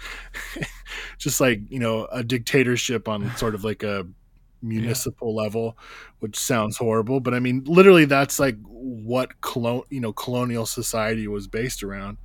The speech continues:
Speaker 1: Um, it, but to your point, you know, about, like, the way that the history of the United States has informed the far right, you know, like, so for instance, like, with the alt-right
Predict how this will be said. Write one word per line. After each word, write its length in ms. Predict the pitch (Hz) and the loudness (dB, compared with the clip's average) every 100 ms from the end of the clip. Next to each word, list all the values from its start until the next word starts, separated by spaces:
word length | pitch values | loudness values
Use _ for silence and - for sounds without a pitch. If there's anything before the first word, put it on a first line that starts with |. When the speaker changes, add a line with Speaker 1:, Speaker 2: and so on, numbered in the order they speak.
| - - - - - - - | -18 -18 -18 -18 -18 -16 0
Speaker 1:
Um, 600 | 131 131 117 110 107 107 - - - - - - - - - - | 4 6 4 0 -2 -6 -14 -20 -20 -20 -20 -20 -20 -20 -20 -4
it, 140 | 180 | -2
but 380 | 156 156 175 156 | -2 2 4 4
to 120 | - | 4
your 120 | 185 | 4
point, 400 | 147 - 220 208 | 4 4 4 4
you 100 | 139 | 2
know, 380 | 143 131 123 135 - - _ _ _ | 2 2 2 -2 -10 -20 _ _ _
about, 320 | - 131 131 120 | -6 2 4 4
like, 200 | 120 - - | -2 -4 -4
the 80 | |
way 280 | 123 127 131 | -2 2 2
that 180 | 117 113 104 123 | 2 -4 -8 -8
the 80 | 135 | -4
history 340 | 151 147 135 | 0 0 0
of 60 | 113 | -2
the 60 | |
United 220 | 113 113 - | 0 -2 -2
States 260 | 120 110 - | -4 -4 -6
has 100 | 113 | -4
informed 460 | 110 - 120 117 | -4 -4 -4 -4
the 140 | 110 110 | -6 -8
far 300 | - 110 110 | -4 0 0
right, 300 | 113 110 - - - - - | 0 -4 -6 -18 -18 -18 -12
you 80 | - | 0
know, 40 | 156 | 2
like, 140 | 135 | 4
so 160 | - 147 | 6 4
for 140 | 151 | 4
instance, 260 | 139 - 131 | 0 -2 -2
like, 160 | 123 | -2
with 120 | 110 | -4
the 140 | 123 123 | -6 -6
alt-right 640 | 123 170 202 139 113 110 | 2 4 4 2 0 -2